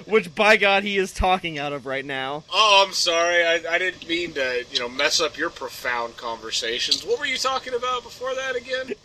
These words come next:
Speaker 1: Your stupidity?
Speaker 2: Oh, yeah, I guess that would take a profound amount of time to get past.
Speaker 1: Yeah. Good lord.
Speaker 2: <laughs> Well,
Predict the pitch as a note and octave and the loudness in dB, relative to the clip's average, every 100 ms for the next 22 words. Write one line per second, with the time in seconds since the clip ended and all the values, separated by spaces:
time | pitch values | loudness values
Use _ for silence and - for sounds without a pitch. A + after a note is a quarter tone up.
0 | - F#3 - A#3+ G#3 G3+ G3+ A3+ C#4+ F4+ | -8 -6 -6 -4 -4 0 0 0 -2 -4
1 | - - D3 E3 D#3+ D#3 D#3+ D3+ D#3 D#3+ | -10 -14 -2 4 4 4 4 2 0 -2
2 | D#3 D3 D3 C#3+ B2 A#2+ B2 - C3 B2+ | -6 -6 -10 -10 -10 -14 -16 -10 -8 -6
3 | A#2+ B2 A#2+ A#2 C3 B2 A#2+ A2+ G#2 G#2 | -8 -12 -14 -14 -12 -12 -12 -12 -14 -18
4 | _ - B2+ - C#3 C3 A#2+ A#2+ - - | _ -20 -18 -10 -6 -6 -6 -4 -4 -6
5 | _ B2+ C#3 D3 C#3+ C3+ B2+ _ _ _ | _ -10 -6 -4 -4 -6 -10 _ _ _
6 | - F3+ B2 C#3+ A2+ F#2 - - - - | -12 -10 -6 -6 -8 -12 -16 -4 -2 0
7 | - - B5+ - - - - E3+ F#3 D#3+ | 0 -2 -4 -12 -12 -14 2 6 6 4